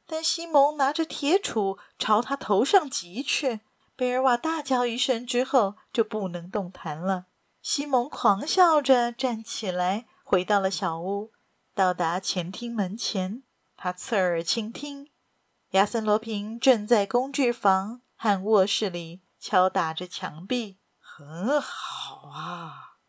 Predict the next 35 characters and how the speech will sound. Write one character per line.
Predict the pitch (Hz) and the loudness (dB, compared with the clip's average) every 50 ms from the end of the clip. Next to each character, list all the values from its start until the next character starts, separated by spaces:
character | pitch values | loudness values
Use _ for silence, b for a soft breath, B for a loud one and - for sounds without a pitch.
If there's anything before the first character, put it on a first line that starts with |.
| _ _ _ _ _ _ _ _ _ | _ _ _ _ _ _ _ _ _
西 | _ - - 220 214 214 | _ -12 -10 -8 -8 -6
蒙 | 208 202 190 185 185 196 214 | -2 -2 -2 -2 -4 -8 -12
讥 | - - 220 220 226 240 | -12 -12 -12 -10 -10 -6
笑 | - 294 254 220 208 | -4 -2 0 0 0
着 | 185 190 202 | 0 0 -2
说 | 202 - - - 226 220 220 233 - _ _ _ _ _ _ _ | 0 0 -2 -2 -2 -4 -4 -8 -12 _ _ _ _ _ _ _
，“这 | - - - 175 143 | -14 -8 -6 -6 -6
回 | 151 - - - - - - - 147 156 170 190 202 196 | -6 -8 -10 -12 -12 -14 -14 -10 -4 -2 2 2 2 0
该 | 196 - - - 165 165 | -2 -8 -10 -10 -10 -10
轮 | 160 160 160 170 | -10 -12 -8 -6
到 | 175 196 165 160 | -6 -6 -6 -6
他 | - - - - 160 151 160 180 | -10 -10 -8 -8 -6 -2 0 0
了。” | 175 170 165 151 - - - _ _ _ _ _ _ _ _ _ _ _ _ | 0 0 -4 -8 -10 -14 -18 _ _ _ _ _ _ _ _ _ _ _ _
很 | _ - 202 185 | _ -12 -10 -10
快 | 190 - - 311 294 285 | -10 -6 -2 -2 -2 -2
的， | 240 247 226 220 226 - _ _ | -2 -6 -6 -8 -8 -12 _ _
他 | _ - 262 | _ -8 -6
又 | 285 302 294 | -4 -4 -6
走 | 277 - 220 190 185 | -6 -4 -6 -6 -4
到 | 214 220 220 | -4 -4 -4
小 | 233 - - 185 170 | -4 -2 -2 -2 -2
屋 | 180 196 196 214 | -2 -4 -10 -12
右 | 214 214 233 220 208 | -12 -10 -10 -10 -8
侧 | 202 - - 233 208 | -8 -8 -6 -6 -8
的 | 185 196 190 185 185 180 | -6 -6 -8 -8 -8 -8
厨 | - - - 175 190 | -10 -10 -10 -10 -14
房 | - - 220 208 214 254 285 | -8 -4 -4 -4 -4 -6 -6
里， | 277 240 202 180 185 - _ _ _ _ _ _ | -8 -8 -8 -10 -12 -16 _ _ _ _ _ _
打 | - 180 196 | -2 -2 -2
开 | 190 - 254 247 240 | -2 -4 -6 -6 -4
煤 | 226 214 208 226 | -4 -4 -4 -6
气 | 247 - - 302 | -6 -6 -8 -8
计 | 254 - - 302 | -8 -10 -10 -10
量 | 294 285 311 330 311 269 | -8 -8 -8 -6 -6 -6
表， | 208 214 196 185 180 175 175 180 - | -6 -4 -2 -2 -2 -2 -4 -8 -14